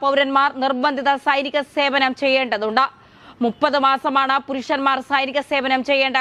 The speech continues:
കുറഞ്ഞ കാലാവധി. ചില കേസുകളിൽ നാല് മാസം അധികം വേണ്ടി വന്നേക്കാം. സ്ത്രീകൾക്കിത് ഇരുപത്തിനാല് മാസമാണ്,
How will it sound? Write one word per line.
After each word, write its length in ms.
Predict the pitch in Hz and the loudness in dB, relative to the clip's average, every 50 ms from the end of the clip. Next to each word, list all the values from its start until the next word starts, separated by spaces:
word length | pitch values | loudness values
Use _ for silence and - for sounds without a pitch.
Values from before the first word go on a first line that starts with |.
| 254 - | -2 -2
കുറഞ്ഞ 300 | 269 262 262 254 247 277 269 - | -2 -2 -2 0 0 -2 0 2
കാലാവധി. 460 | 254 240 240 226 220 208 214 214 269 285 - - - - - - - - - | 2 2 2 2 0 0 -2 -4 -6 -8 -10 -16 -20 -20 -20 -20 -20 -4 0
ചില 120 | 320 311 320 311 - | 2 2 2 2 2
കേസുകളിൽ 520 | 302 302 302 - - 302 302 294 294 302 285 269 | 0 0 0 0 -2 -2 2 2 2 2 0 0
നാല് 300 | 277 277 277 285 302 320 285 285 | 0 2 2 2 0 0 2 2
മാസം 320 | 285 285 277 - 285 262 - - | 2 0 2 0 -2 -2 0 0
അധികം 340 | 262 262 240 247 285 269 240 | 0 0 0 0 0 2 2
വേണ്ടി 220 | 254 254 233 233 240 226 | 2 2 2 0 -2 -2
വന്നേക്കാം. 380 | 208 220 214 - - 254 262 - - - - - - - - | -2 -2 0 2 2 0 0 -2 -8 -20 -20 -20 -20 -20 -8
സ്ത്രീകൾക്കിത് 680 | - - 262 269 285 269 302 285 - - 285 262 269 269 - | -2 2 2 4 4 4 2 2 2 2 2 2 2 0 0
ഇരുപത്തിനാല് 640 | 262 240 277 254 302 247 - 285 262 269 262 254 254 | -4 -4 -2 -2 -2 -2 0 0 2 2 2 2 0
മാസമാണ്, 560 | 220 220 214 214 - 233 208 196 202 226 269 | 0 0 0 0 0 -2 -2 0 2 0 0